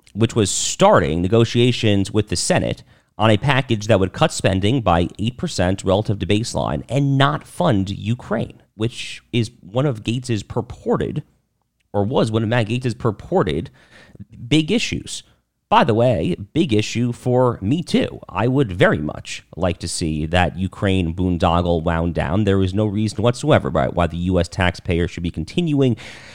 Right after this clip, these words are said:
to ship weapons and weapons into this conflict. They are draining precious resources. We'll hold that whole conversation for another day.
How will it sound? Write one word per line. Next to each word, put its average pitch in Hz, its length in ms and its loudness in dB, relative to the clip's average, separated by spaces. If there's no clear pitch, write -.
to 113 120 -2
ship 104 240 0
weapons 117 540 4
and 95 120 2
weapons 101 460 2
into 101 240 -2
this 92 180 -2
conflict. 98 520 -2
They 98 160 2
are 92 80 2
draining 101 420 0
precious 95 420 -2
resources. 98 600 0
We'll 104 80 0
hold 160 220 -2
that 123 100 4
whole 101 160 4
conversation 92 600 -2
for 90 180 -4
another 85 260 -2
day. - 220 -6